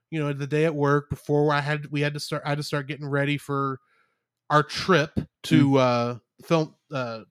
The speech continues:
Speaker 1: the, the
Speaker 2: Monster
Speaker 1: Monster Island
Speaker 2: Island
Speaker 1: Film
Speaker 2: Film Vault.
Speaker 1: Vault. And, uh, man, that is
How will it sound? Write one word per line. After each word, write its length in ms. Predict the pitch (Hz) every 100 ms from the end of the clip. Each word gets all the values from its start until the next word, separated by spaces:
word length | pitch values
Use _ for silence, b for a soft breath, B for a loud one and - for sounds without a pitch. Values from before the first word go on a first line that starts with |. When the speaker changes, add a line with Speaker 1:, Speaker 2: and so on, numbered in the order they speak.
| _ -
Speaker 1:
the, 200 | 139 135 _ 143
the 60 |
Speaker 2:
Monster 20 |
Speaker 1:
Monster 240 | 135 131 135
Island 80 | 139
Speaker 2:
Island 120 | 135
Speaker 1:
Film 0 |
Speaker 2:
Film 180 | 160 143
Vault. 260 | 127 127 -
Speaker 1:
Vault. 100 | B B B 165 B _
And, 340 | 151 151 147 147
uh, 320 | 143 143 139 - _ _ _ _ _ _ _ _ _ _ _ -
man, 440 | 139 226 202 160 147
that 280 | 180 196 -
is 480 | 165 143 120 -